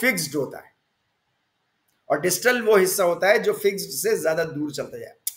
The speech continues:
फिक्स्ड का मतलब वो नहीं फाइब्रस, वो नहीं इमूवेबल, मतलब यहां से जुड़ा हुआ है बॉडी से, ये मेन फ्रेम है बॉडी का और ये इससे जुड़ा हुआ है, this is proximal,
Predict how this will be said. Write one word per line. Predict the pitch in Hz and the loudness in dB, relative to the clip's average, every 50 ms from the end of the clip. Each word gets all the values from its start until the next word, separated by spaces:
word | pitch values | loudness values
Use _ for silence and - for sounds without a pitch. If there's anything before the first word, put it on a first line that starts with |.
| - _ _ - | -16 _ _ -12
फिक्स्ड | 160 165 175 165 202 | -10 -8 -6 0 0
का | 214 | 2
मतलब | 202 190 180 208 240 233 196 | 2 2 2 2 0 2 4
वो | 202 214 | 2 4
नहीं | 214 233 262 277 254 190 - - - - _ _ _ _ _ _ _ _ _ _ _ _ - | 4 4 4 2 2 -2 -4 -6 -12 -18 _ _ _ _ _ _ _ _ _ _ _ _ -4
फाइब्रस, | - 151 175 180 180 180 - - - - - - _ _ _ _ _ _ _ _ _ _ _ _ _ _ _ _ _ - | 0 0 2 4 4 4 4 2 0 -6 -8 -14 _ _ _ _ _ _ _ _ _ _ _ _ _ _ _ _ _ -8
वो | 123 156 185 | -2 0 2
नहीं | 190 202 220 247 254 240 202 - - - - _ _ _ _ _ _ _ _ _ _ _ _ _ _ _ - | 4 4 4 4 4 2 0 -2 -6 -10 -14 _ _ _ _ _ _ _ _ _ _ _ _ _ _ _ -6
इमूवेबल, | 156 165 190 190 185 185 190 196 185 190 156 120 98 - - - _ _ _ - | -4 -2 0 0 2 4 4 6 6 4 4 2 -2 -8 -14 -20 _ _ _ -8
मतलब | 120 131 127 - 175 175 190 - - - - - - - - | -8 -8 -4 6 8 8 8 8 6 -2 -10 -14 -18 -14 -6
यहां | 127 143 151 170 190 - | -2 0 2 2 2 2
से | 208 202 | 2 0
जुड़ा | 170 170 185 180 | 0 2 4 4
हुआ | 180 180 180 165 | 4 6 6 4
है | 151 - | 4 4
बॉडी | 151 156 160 - 160 151 | 2 2 2 2 0 -4
से, | 120 117 | -6 -6
ये | 117 135 156 | -8 -8 -6
मेन | 156 170 196 196 180 - - - | -4 -4 -4 -4 -6 -8 -14 -8
फ्रेम | - - 196 214 208 | 0 2 2 2 4
है | 196 202 208 | 2 2 2
बॉडी | 202 185 190 202 | 0 0 0 -2
का | 202 240 262 339 - - - - _ _ _ _ _ | -2 -2 -2 -4 -4 -8 -14 -20 _ _ _ _ _
और | 127 147 160 | -2 -2 -2
ये | 185 208 214 | 0 0 0
इससे | 208 - 226 220 | 0 2 0 -2
जुड़ा | 165 160 175 185 190 | -2 0 2 4 4
हुआ | 190 190 185 170 147 | 4 6 6 6 6
है, | 135 127 117 - - - - - - - | 4 2 0 -2 -4 -6 -8 -8 -8 -4
this | 143 180 160 208 | -2 0 4 4
is | 220 220 202 - - - - _ - | 4 4 2 -2 -8 -12 -16 _ -4
proximal, | 175 185 180 175 175 - - - 196 180 185 190 180 | 0 2 2 0 0 -4 -6 -6 -4 -2 0 0 0